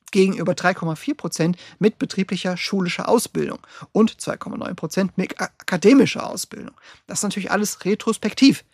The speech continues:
Trotzdem zeigt es uns, das Risiko ist gerade gar nicht so sehr K I, sondern eben keine Ausbildung zu haben. Und beim Nachwuchs ist das Muster ähnlich. Ein I A B-Bericht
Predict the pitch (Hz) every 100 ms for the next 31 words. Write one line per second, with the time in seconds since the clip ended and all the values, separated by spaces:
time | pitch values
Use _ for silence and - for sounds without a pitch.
0 | - - - _ - 151 180 180 - 180
1 | 190 175 226 240 - _ _ - 151 170
2 | 196 - 170 - 175 175 170 180 180 180
3 | 165 175 170 - - 170 170 214 240 254
4 | 165 175 170 - 170 165 165 165 165 -
5 | - - 226 - 139 160 - - - 240
6 | - 165 165 147 254 220 220 226 - 175
7 | - 170 - 160 160 - - 196 156 -
8 | - _ _ - 170 170 - 180 170 240
9 | 175 165 -